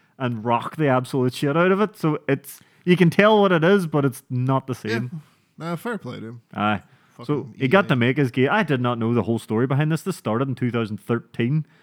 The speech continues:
Speaker 1: and took five years to get made because he tried, what do you call it, Kickstarter,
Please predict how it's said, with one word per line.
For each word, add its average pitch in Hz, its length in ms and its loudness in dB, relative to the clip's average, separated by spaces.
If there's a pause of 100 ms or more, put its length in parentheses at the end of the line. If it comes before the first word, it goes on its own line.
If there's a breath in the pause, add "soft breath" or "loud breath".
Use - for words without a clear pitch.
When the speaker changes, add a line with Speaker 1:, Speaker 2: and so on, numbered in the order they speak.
(120)
Speaker 1:
and 113 120 -10
took 123 160 -6
five 120 340 -4
years 117 220 -4
to 131 80 -8
get 123 120 -10
made 123 300 -4
because 117 500 -4 (240 soft breath)
he 120 120 -4
tried, 147 420 -2
what 131 80 -4
do 123 60 0
you 120 40 -2
call 107 180 -2
it, 104 100 -8
Kickstarter, 151 560 -2